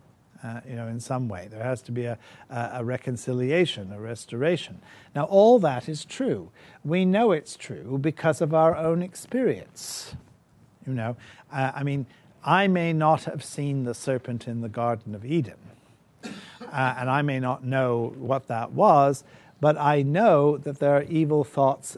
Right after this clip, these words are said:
in my heart, uh, and I have to deal with this. You see, whether I call it the serpent or not,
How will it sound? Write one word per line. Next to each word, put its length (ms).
in 200
my 220
heart, 560
uh, 320
and 360
I 220
have 260
to 80
deal 320
with 220
this. 500
You 60
see, 200
whether 340
I 140
call 280
it 120
the 80
serpent 500
or 200
not, 500